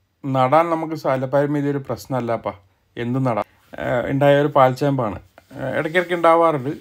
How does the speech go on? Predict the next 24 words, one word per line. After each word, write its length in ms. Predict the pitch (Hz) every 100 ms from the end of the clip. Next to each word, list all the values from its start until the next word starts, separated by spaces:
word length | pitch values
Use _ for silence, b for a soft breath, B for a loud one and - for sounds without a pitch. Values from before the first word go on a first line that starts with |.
| _ _ -
ആ, 80 | 127 120 113 113 143 - _ _ _ 139
എല്ലാ 220 | 143 156
വർഷവും 420 | 160 - 170 175 -
ഓരോ 280 | 143 151 165
ചോടൊക്കെ 460 | 165 160 156 156
ഉണ്ടാവും, 300 | 143 120 110 -
ഒന്നോ 280 | - 117 123
രണ്ടോ 240 | 123 120 120
ചോടൊക്കെ. 460 | 127 113 113 - - _ _ _ -
ഇപ്രാവശ്യം 420 | 127 131 127 143 120
ഒരു 120 | 131
ചോടാ 300 | 127 131 127
ഉള്ളത്. 260 | 117 110 135 - b b b b b b
ആ, 60 | - 120 120
അത്യാവശ്യം 400 | 143 175 175 196
നന്നായിട്ട് 400 | 185 180 180 180 180
കിഴങ്ങ് 240 | 151 151
പിടിക്കാറുണ്ട്. 560 | 156 139 139 131 117 131 - _ -
ആ, 120 | 113 117 110 104 104 - - - - -
ആ, 120 | 120 117 110
ഒരു 220 | 117 127 135
കുറഞ്ഞ 340 | 131 131 156
സ്ഥലമായതുകൊണ്ടാണെന്നറിയില്ല, 1080 | 160 160 160 160 165 156 156 143 123 113 104 131 b b b b b
ആ, 80 | -